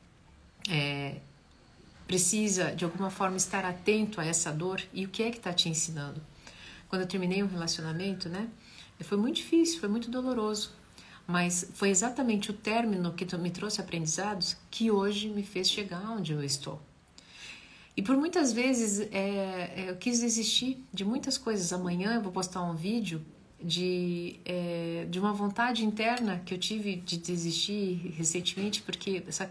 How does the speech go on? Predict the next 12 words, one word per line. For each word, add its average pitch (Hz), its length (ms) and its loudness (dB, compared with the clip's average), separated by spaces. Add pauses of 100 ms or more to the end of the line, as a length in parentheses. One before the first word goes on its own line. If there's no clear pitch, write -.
(120)
essa 156 200 -8
questão 185 300 -2
dos 190 160 0
vídeos 185 300 -2
cansa 190 320 -2
um - 20 -8
pouquinho. 208 440 -4 (1500)
E 185 100 2
eu 180 220 4
ter 175 240 2
me 175 160 4
movimentado 180 960 0